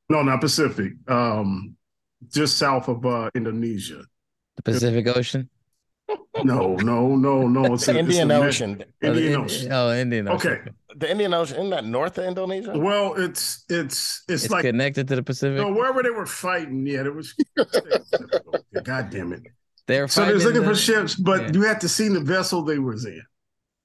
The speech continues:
Speaker 1: It was, you can only pick people in there, right?
Speaker 2: How many?
Speaker 1: Look, two. There was a pilot and a, it's a pilot and an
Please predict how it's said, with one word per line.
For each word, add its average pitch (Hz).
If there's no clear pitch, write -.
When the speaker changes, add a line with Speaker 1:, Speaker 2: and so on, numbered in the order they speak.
Speaker 1:
It 139
was, 131
you 139
can 139
only 180
pick 247
people 135
in 98
there, 82
right? 104
Speaker 2:
How 131
many? 156
Speaker 1:
Look, 170
two. 127
There 117
was 120
a 107
pilot 160
and 131
a, 127
it's 120
a -
pilot 147
and 123
an 107